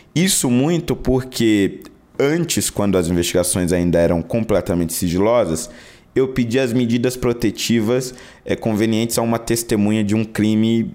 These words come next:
é, é, como esse que eu, que eu denunciei. Só que não, não caberia a mim, porque a, o Programa de Proteção a Testemunhas prevê a mudança de identidade, o anonimato completo, o abandono do emprego e da sua realidade social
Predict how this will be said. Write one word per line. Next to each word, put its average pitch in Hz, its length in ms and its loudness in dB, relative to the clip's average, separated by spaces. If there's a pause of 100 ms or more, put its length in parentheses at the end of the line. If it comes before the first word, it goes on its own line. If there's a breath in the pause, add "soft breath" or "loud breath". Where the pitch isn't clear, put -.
é, - 200 0
é, 85 380 2
como 101 240 0
esse 95 160 0
que - 100 -4
eu, 101 320 2
que - 80 -8
eu 101 80 2
denunciei. 101 680 0 (480 loud breath)
Só - 220 -2
que 165 200 0
não, 165 300 0
não 156 160 0
caberia 156 720 2
a 110 80 0
mim, 139 420 0
porque 123 800 2
a, 113 120 0 (140)
o 107 80 2
Programa 117 360 0
de 117 60 -6
Proteção 101 420 -2
a - 20 -12
Testemunhas 110 480 -2
prevê 95 540 2 (260 loud breath)
a 98 80 -2
mudança 110 500 0
de 117 120 0
identidade, 107 760 0
o 113 60 4
anonimato 110 760 0
completo, 110 680 0
o 101 40 4
abandono 104 500 0
do 107 60 4
emprego 113 480 0
e 107 40 2
da 92 140 2
sua 101 200 0
realidade 92 560 2
social - 680 -2